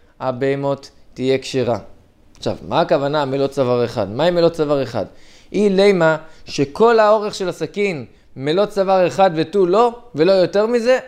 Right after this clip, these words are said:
הרי איך יכול להיות דבר כזה, אשתא? הרי בבהמה אחת באינן מלוא צוואר וחוץ לצוואר.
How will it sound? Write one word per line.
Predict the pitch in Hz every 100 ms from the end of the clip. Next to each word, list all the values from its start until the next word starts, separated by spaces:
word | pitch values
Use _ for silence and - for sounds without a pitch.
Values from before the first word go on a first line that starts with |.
| - _ _ -
הרי | 113 113
איך | 113
יכול | 113 135
להיות | 135
דבר | 143 202
כזה, | 214 147 120 135
אשתא? | 165 - 143 127 - _ _ _
הרי | 123 127
בבהמה | 127 120 127 156 196
אחת | 160 - 254 233
באינן | 233 208 190 175
מלוא | 170 170
צוואר | 165 175 156 160 156 147 - -
וחוץ | 147 - 170 165
לצוואר. | 156 151 151 135 127 110